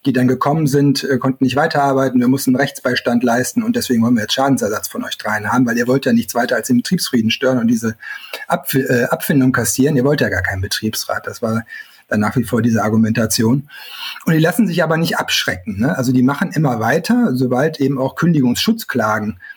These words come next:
dann eingeleitet sind gegen jede einzelne dieser Kündigungen, ist es weiterhin möglich für diese, äh, Mitarbeiter oder ehemaligen Mitarbeiter, die sind ja jetzt in so einem Zwischenstadium,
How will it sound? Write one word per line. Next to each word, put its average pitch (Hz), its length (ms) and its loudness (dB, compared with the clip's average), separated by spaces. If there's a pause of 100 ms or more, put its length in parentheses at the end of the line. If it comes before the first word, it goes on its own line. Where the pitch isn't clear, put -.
(360)
dann 117 200 0
eingeleitet 139 720 0
sind 170 240 0
gegen 175 340 2
jede 147 240 2
einzelne 135 420 0
dieser 123 240 0
Kündigungen, 180 840 0 (120)
ist 180 160 -2
es 151 140 -2
weiterhin 156 400 2
möglich 143 500 0 (120)
für 156 180 -4
diese, 156 240 2
äh, 147 400 -2
Mitarbeiter 151 640 2
oder 110 160 -2
ehemaligen 160 540 0
Mitarbeiter, 143 520 0
die 113 80 -6
sind 131 160 -8
ja 131 80 -2
jetzt 113 220 -6
in 127 100 -2
so 127 80 -6
einem 117 140 0
Zwischenstadium, 156 1000 0